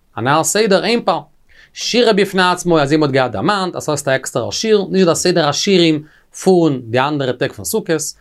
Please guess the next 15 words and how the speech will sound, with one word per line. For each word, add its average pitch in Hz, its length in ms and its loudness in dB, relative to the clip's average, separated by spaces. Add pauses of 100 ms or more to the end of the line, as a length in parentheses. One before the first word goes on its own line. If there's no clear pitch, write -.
(260)
ברכה 185 460 0
בפני 170 340 0
עצמו, 185 380 -2
אה, 170 60 -2 (260)
מען 143 200 0
זאגט 190 260 0
ביי 151 120 0
די 147 100 0
ברכות, 170 380 0
בקסמות, 135 560 0
מען 147 200 0
דארף 196 220 0
עס 165 180 -4
יום 208 180 0
השמיני. 220 500 0